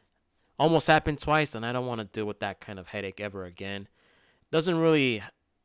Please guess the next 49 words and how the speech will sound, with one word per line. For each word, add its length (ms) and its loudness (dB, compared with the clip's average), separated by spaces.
cause 320 2
for 280 -4
any 400 -8
reason 220 -8
to 120 -14
strike, 480 0
but 80 -4
they 80 -2
do 360 -2
copyright 540 -6
claim 200 -12
my 120 -14
stuff, 320 -16
so 240 -12
I 160 -10
can't. 360 -12
I'm 160 -8
just 260 -6
gonna 220 -2
put 260 -4
that 140 2
in 220 -4
the 220 -2
description. 640 -2
I'm 120 -6
gonna 120 -4
say 240 2
it 80 4
right 240 0
now, 220 0
so, 500 -4
you 80 -12
know, 240 -10
can't 240 -6
say 160 -4
I 20 -2
didn't 220 -4
warn 240 -6
you, 100 -14
so 160 -16
don't 160 -4
bother 300 0
me. 180 -16
So, 320 -4
let's 240 0
get 160 -4
right 160 0
into 240 -14
it. 140 -20